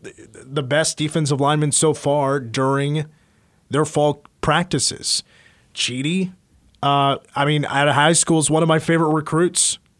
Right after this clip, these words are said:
for this class. He is a candidate for the next hashtag my boy. He's, I'm not confirming it. There's a lot of candidates. There's a lot of candidates. Chidi is one of them.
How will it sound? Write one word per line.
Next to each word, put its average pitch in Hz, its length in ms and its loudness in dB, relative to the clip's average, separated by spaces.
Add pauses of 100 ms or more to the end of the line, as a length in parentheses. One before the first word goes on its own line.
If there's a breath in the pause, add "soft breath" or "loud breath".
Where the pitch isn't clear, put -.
(120)
for 143 140 0
this 127 180 0
class. 107 460 -2 (500 soft breath)
He 131 300 -2
is 165 220 2
a 170 80 2
candidate 180 600 2
for 147 120 0
the 147 120 2
next 165 320 0
hashtag 165 640 0
my 165 260 2
boy. 165 340 4
He's, 160 220 0
I'm 151 180 0
not 180 220 2
confirming 208 580 4
it. 151 300 0 (320 loud breath)
There's 160 200 2
a 208 40 8
lot 208 280 6
of 196 80 0
candidates. 185 680 2 (420 soft breath)
There's 151 200 4
a 190 60 6
lot 196 220 6
of 180 60 2
candidates. 151 540 0
Chidi 208 480 0
is 165 180 0
one 170 200 2
of 139 100 2
them. 127 220 0